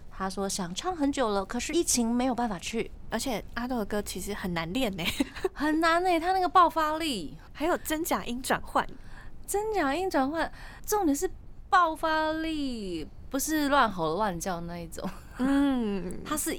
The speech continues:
Speaker 1: 一声到位欸。
Speaker 2: 对，他是控制得非常好的。
Speaker 1: 对，对，对。
Speaker 2: 真的。
Speaker 1: 他不是那么，<laughs> 然后是，哎，<laughs> 他是一下子就到了那一种。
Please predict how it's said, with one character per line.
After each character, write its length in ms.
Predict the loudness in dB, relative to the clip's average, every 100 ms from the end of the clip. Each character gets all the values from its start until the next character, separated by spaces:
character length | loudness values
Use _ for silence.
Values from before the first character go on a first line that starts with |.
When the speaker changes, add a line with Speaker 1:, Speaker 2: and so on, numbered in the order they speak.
| -6
Speaker 1:
一 80 | -2
声 260 | 2 2 2
到 180 | 2 2
位 220 | 2 2
欸。 200 | 0 -4 -6 -2 -2 0
Speaker 2:
对， 140 | 0
他 120 | 2 0
是 160 | 0
控 260 | -2 -2 0
制 200 | 0 0
得 140 | 0
非 220 | 0 0 0
常 200 | -2 -4
好 320 | -2 0 0
的。 200 | -2 -4
Speaker 1:
对， 0 |
对， 240 | -2 -4
对。 160 | -4 -10 -10 -16 -16 -18 -12
Speaker 2:
真 80 | -4
的。 60 |
Speaker 1:
他 60 | -2
不 100 | 0
是 100 | 2
那 60 | 4
么， 80 | 6
<laughs> 1000 | 6 6 4 6 6 6 4 -6 -4 0
然 160 | 2
后 60 | 2
是， 80 | 0 -4
哎， 220 | -2 4 8 8 8 4 -2
<laughs> 480 | 0 -4 -4 -16 -8
他 120 | 0 4
是 260 | 6 4
一 220 | 4 0 2
下 240 | 4 4
子 140 | 2
就 120 | 2 2
到 280 | 4 4
了 140 | 2 0
那 160 | 0
一 100 | 0
种。 120 | -4